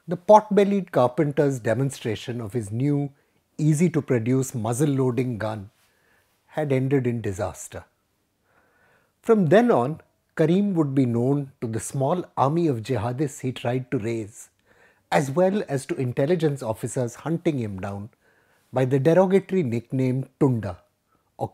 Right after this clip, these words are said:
cripple. Karim hoped to unleash fire and blood across India, but lacked both the means and the men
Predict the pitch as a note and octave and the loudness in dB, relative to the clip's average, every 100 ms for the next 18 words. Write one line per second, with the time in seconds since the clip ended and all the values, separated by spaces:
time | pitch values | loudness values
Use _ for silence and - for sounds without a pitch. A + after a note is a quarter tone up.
0 | - D3 C#3 G#2+ - _ _ _ _ _ | -2 -2 -2 -8 -10 _ _ _ _ _
1 | _ _ _ _ _ _ _ _ _ _ | _ _ _ _ _ _ _ _ _ _
2 | _ - A#3 C#4 B3+ - G3 - F3 - | _ 2 4 4 2 4 2 2 -2 0
3 | C#3 E3 F3+ - - A#2+ C#3 D3 D3 A#2+ | -2 0 -2 -4 -4 -2 0 2 0 0
4 | G2+ B2 B2+ A#2 C3+ A#2 - B2 A#2+ G#2+ | 0 0 0 -2 -2 -4 -2 -4 -2 -4
5 | E2+ _ _ _ _ _ _ F3 G3+ G3 | -8 _ _ _ _ _ _ -4 -2 -2
6 | G#3+ E3+ C3+ F#3 - D#3 A#2+ C3 E3+ F3 | -4 -2 2 2 0 -2 0 2 2 -2
7 | - - B2+ D3 B2 A2+ A2+ A#2+ | -8 -8 -6 -4 -4 -4 -4 -6